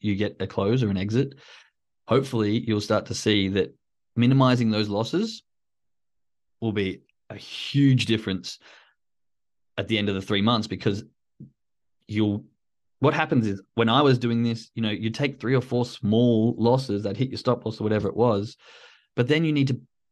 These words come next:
catch up on that so much, or then you're revenge trading, or then you're s-, fighting back. You're not going probability anymore. You're going, "I need to get back that money," or, "I need to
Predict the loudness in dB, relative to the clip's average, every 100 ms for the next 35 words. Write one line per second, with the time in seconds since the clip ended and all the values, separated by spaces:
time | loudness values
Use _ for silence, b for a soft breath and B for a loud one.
0 | -10 -6 -4 -4 -2 -2 -2 -2 2 4
1 | 4 4 -2 -6 -2 2 2 4 4 4
2 | 2 0 -2 -4 -4 -6 -2 0 2 0
3 | -4 _ -2 0 0 2 2 2 2 0
4 | -6 -20 _ b b b 0 0 2 0
5 | -2 -2 -4 -4 -2 0 2 0 -2 -4
6 | -4 -4 -2 0 -2 0 0 0 -2 -2
7 | -4 -4 -4 -4 -6 -6 -6 -2 2 2
8 | 2 0